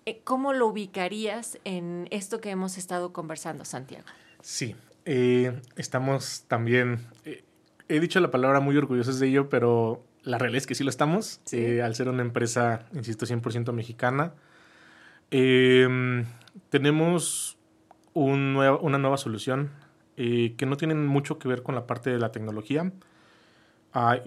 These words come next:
Speaker 2: nosotros lo desarrollamos, entonces, vaya, sí es tecnológico, evidentemente, pero es un enfoque más humano.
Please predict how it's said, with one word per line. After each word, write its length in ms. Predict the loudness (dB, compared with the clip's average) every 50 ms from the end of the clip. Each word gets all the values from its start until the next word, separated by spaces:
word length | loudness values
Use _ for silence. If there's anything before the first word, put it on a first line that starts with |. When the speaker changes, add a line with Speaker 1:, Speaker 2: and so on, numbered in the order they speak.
| -12 -12
Speaker 2:
nosotros 360 | -8 -4 -4 -2 0 4 4 4
lo 80 | 6 4
desarrollamos, 560 | 2 0 0 0 2 4 4 2 2 0 -2
entonces, 500 | -4 -4 -4 -4 -2 -4 -4 -6 -6 -4
vaya, 200 | -4 -2 -2 -2
sí 100 | -2 -4
es 80 | -4 -2
tecnológico, 520 | -2 -2 -2 -2 -2 -4 -4 -6 -4 -2
evidentemente, 600 | -2 -2 -2 -2 -4 -4 -4 -4 -4 -4 -4 -6
pero 400 | -4 0 0 2 4 4 4 2 0
es 120 | -2 -2
un 100 | 0 0
enfoque 320 | 0 0 -2 -4 -4 -4
más 240 | -4 -4 -4 -4 -4
humano. 380 | -2 0 0 0 0 -2 -6